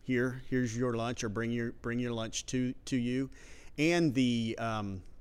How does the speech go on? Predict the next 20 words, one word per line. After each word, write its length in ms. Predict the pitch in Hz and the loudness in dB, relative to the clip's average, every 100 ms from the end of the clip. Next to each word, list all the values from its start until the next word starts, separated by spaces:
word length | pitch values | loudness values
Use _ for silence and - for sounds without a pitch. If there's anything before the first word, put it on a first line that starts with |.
| - - - - - - | -14 -14 -16 -18 -20 -4
cohesion 600 | 131 104 165 143 139 127 | -4 0 0 2 2 2
of 500 | - 120 110 104 107 - - - | 0 -2 -2 -4 -10 -16 -14 0
inside-outside 1200 | 139 147 - 135 123 110 113 - 101 92 87 92 - - - | 2 2 4 4 4 0 -4 -2 0 0 -2 -6 -12 -12 -14
is 160 | - 98 | -8 -6
going 280 | 101 98 98 | -4 -6 -4
to 100 | 110 | -6
be 300 | 98 92 92 - | -4 -4 -4 -8
super 320 | - 180 - | -4 -2 -2
critical 540 | 104 101 87 85 98 92 | -6 -6 -6 -4 -4 -2
in 160 | 92 | -4
the 80 | 92 | -4
designs 680 | 92 95 95 95 98 95 92 | -6 -6 -4 -4 -4 -4 -6
of 100 | 90 | -8
the 80 | 95 | -8
future, 540 | - 101 - 104 101 - - - - | -6 -6 -4 -4 -4 -8 -16 -16 -2
making 340 | 127 131 131 | 0 2 2
sure 400 | 127 - 135 127 | 2 2 2 2
that 240 | 104 113 110 | 2 0 0
every 340 | 120 117 123 | -2 -2 -2
space, 840 | 110 - - 117 107 101 - - | -2 -4 0 2 2 0 -2 -2